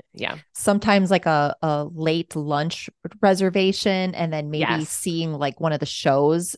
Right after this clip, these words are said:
Speaker 2: in the park, you know, that gives you,
Speaker 1: Yeah.
Speaker 2: like, a few hours of just sort of sitting. That's typically when it's the busiest, it's the hottest. So just,
Speaker 1: Yep.
Speaker 2: yeah, s-, slow down and take breaks some way. <laughs>
Speaker 1: Yes,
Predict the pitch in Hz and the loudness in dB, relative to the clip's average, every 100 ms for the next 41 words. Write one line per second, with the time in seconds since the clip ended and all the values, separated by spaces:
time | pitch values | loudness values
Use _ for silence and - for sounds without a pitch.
0 | - 185 180 - 190 185 190 - 190 170 | -4 -4 -4 -2 2 2 0 -2 0 2
1 | 156 156 190 180 151 185 165 170 - 185 | 2 0 2 2 4 6 4 2 -2 -2
2 | 180 156 160 170 170 160 - 160 151 151 | 0 0 0 -2 -6 -10 -8 -6 -4 -4
3 | - 220 208 196 190 156 - - 165 170 | 0 2 4 2 2 -2 -4 -8 -8 -6
4 | 165 147 139 - - 262 240 240 220 220 | -4 -4 -8 -12 -2 0 0 0 -2 -4
5 | 156 - - - 214 214 196 185 185 - | -10 -10 -10 -6 -2 0 2 2 -2 -6
6 | - 160 143 147 _ _ _ _ - 170 | -10 -8 -8 -10 _ _ _ _ -4 0
7 | 156 196 139 139 - - - - 233 247 | 0 -2 -4 -4 -8 -10 -10 0 4 6
8 | 214 190 180 170 170 - 156 147 - - | 6 4 2 -2 -4 -2 -4 -4 -6 -14
9 | - - 175 143 123 - 220 - - 247 | -10 0 0 0 -2 -2 -2 -2 0 2
10 | - 190 190 - - | 2 0 0 -4 -14